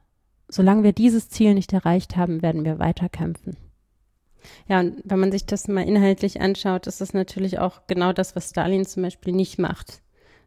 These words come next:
Also, <laughs> das ist eigentlich nicht im Sinne dessen, was da gerade an rotem Terror in der Sowjetunion tatsächlich passiert, sondern einfach ein sehr idealistischer Wunsch nach einer gerechten Gesellschaft,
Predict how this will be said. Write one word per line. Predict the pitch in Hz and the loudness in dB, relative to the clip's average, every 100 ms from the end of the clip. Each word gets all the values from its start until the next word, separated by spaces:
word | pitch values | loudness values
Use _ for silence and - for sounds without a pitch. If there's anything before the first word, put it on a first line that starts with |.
| _ - | _ -2
Also, | 190 175 185 175 - | 0 0 0 2 2
<laughs> | - - | 4 2
das | 185 | -2
ist | 190 - | -6 -4
eigentlich | 180 196 196 - | -4 -4 -6 -4
nicht | 202 - | -4 -2
im | 196 | -4
Sinne | 185 196 190 | -2 0 0
dessen, | 175 180 - 190 | -2 -4 -4 -4
was | 185 - | -4 -6
da | - | -8
gerade | - 180 185 190 - - - - - _ _ | -4 -2 -2 -4 -8 -20 -20 -20 -20 _ _
an | 202 190 | -2 0
rotem | 190 208 208 208 | 0 -2 -2 -4
Terror | - 202 196 190 185 | -2 0 2 0 0
in | 180 190 | -2 -2
der | 190 185 190 | 0 0 -2
Sowjetunion | - 185 190 196 196 196 | -6 -4 -2 -2 -2 -2
tatsächlich | 190 190 185 185 208 - | -2 -4 -4 -6 -8 -6
passiert, | 185 - 185 180 | -6 -6 -6 -6
sondern | - 190 180 170 | -6 -6 -4 -4
einfach | 170 175 - 180 - - _ - - - _ _ _ _ | -4 -4 -4 -6 -6 -18 _ -20 -20 -20 _ _ _ _
ein | 214 185 190 185 185 | 0 2 2 0 0
sehr | 190 196 | 2 2
idealistischer | 185 196 208 - 214 202 190 | 4 2 2 0 -2 0 2
Wunsch | 226 214 - - | 2 0 -2 -4
nach | 185 180 | -2 -2
einer | 185 180 | -2 -4
gerechten | 180 175 - 185 175 | -4 -6 -6 -6 -6
Gesellschaft, | 165 160 - 160 - - | -4 -4 -4 -10 -12 -18